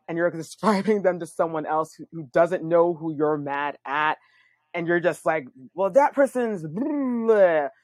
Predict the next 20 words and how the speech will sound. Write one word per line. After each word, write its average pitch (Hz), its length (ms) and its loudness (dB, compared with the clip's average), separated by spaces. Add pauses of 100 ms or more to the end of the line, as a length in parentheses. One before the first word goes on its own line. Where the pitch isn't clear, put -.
(220)
And 196 100 6
it's 185 120 -2
kinda 208 260 2
like, 185 260 6
"Wait, 156 380 2
um, 143 260 -2
I - 80 -4
don't 180 80 -8
even 180 200 -8
know 151 100 -2
this 160 160 -10
person," 139 360 -12
and 139 100 -8
you're 147 80 -8
describing 156 520 -6
them 147 140 -6
in 139 80 -8
the 139 80 -6
worst 143 380 -6 (100)
way. 123 360 -6